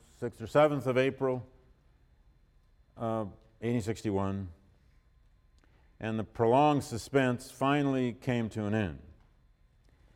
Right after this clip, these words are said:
That one ship was provisioned with food. Now, the truth is there were some arms and some weapons in the hold as well. In the end, it isn't gonna matter a lot. The Confederate cabinet met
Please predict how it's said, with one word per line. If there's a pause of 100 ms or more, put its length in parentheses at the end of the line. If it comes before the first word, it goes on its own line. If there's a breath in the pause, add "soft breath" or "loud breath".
(440)
That
one
ship
was
provisioned
with
food.
Now,
the
truth
is
there
were
some
arms
and
some
weapons
in
the
hold
as
well. (1120 soft breath)
In
the
end,
it
isn't
gonna
matter
a
lot. (1800)
The
Confederate
cabinet
met